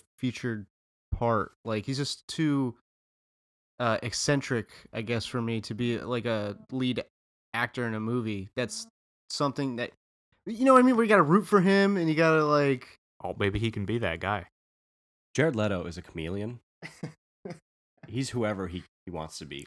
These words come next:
Speaker 2: He's
Speaker 3: But
Speaker 2: an
Speaker 3: he
Speaker 2: iguana that has chameleon-like properties.
Speaker 3: Yeah, but he changes, he changes what is, isn't a chameleon change to his emotions, not the actual environment. So whatever Jared Leto is feeling at the moment, he can be whatever you want.
Speaker 1: Uh, we'll see.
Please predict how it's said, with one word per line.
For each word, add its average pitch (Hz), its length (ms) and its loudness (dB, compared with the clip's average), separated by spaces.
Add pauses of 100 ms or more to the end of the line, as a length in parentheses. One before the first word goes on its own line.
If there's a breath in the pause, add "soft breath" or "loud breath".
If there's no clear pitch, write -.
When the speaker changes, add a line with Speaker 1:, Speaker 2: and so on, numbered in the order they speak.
(100)
Speaker 2:
He's 120 80 0
Speaker 3:
But 151 80 -2
Speaker 2:
an 151 60 2
Speaker 3:
he 139 40 6
Speaker 2:
iguana 107 480 2
that 95 180 -4
has 92 160 -6
chameleon-like 95 600 -6 (100)
properties. 85 320 -4
Speaker 3:
Yeah, 90 120 -4
but 104 100 -4
he 107 60 -2
changes, 135 420 -4
he 123 100 -10
changes 135 440 -6
what 104 120 -4
is, 101 200 -8
isn't 143 200 -4
a 123 60 -4
chameleon 117 320 -2
change 107 320 -4
to 101 80 -6
his 90 160 -6
emotions, 82 540 -10
not 82 180 -8
the 85 80 -10
actual 82 320 -8
environment. 80 540 -8
So 92 180 -6 (200)
whatever 127 360 -4
Jared 101 320 -6
Leto 101 160 -6
is 85 120 -10
feeling 107 340 -6
at 107 100 -8
the 117 60 -10
moment, 123 400 -6
he 107 80 -8
can 101 140 -10
be 95 120 -8
whatever 78 300 -10
you 71 120 -16
want. 57 280 -20 (1500)
Speaker 1:
Uh, 113 60 -8
we'll 127 180 -8
see. 107 360 -8